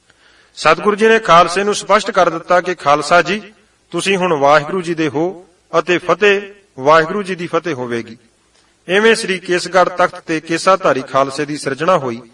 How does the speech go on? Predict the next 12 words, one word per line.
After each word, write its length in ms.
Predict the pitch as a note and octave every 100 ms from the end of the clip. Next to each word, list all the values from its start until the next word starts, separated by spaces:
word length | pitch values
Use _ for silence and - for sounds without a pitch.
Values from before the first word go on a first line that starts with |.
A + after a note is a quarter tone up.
| _ _ _ _
ਖਾਲਸੇ 460 | - C#3 D#3 F3+ F#3
ਨੂੰ 120 | F#3
ਸਪਸ਼ਟ 380 | E3+ G3 G3+ E3+
ਕੀਤਾ 320 | E3+ - E3
ਕਿ 240 | - D3+
ਅੱਜ 100 | D#3
ਤੋਂ 200 | D3+ F3
ਤੁਹਾਡਾ 440 | E3 D3+ C3+ B2 C3+
ਨਵਾਂ 320 | B2 C#3+ D3
ਜਨਮ 280 | B2+ E3+ G3
ਹੋਇਆ 260 | C3 A#2
ਹੈ। 260 | A#2 A#2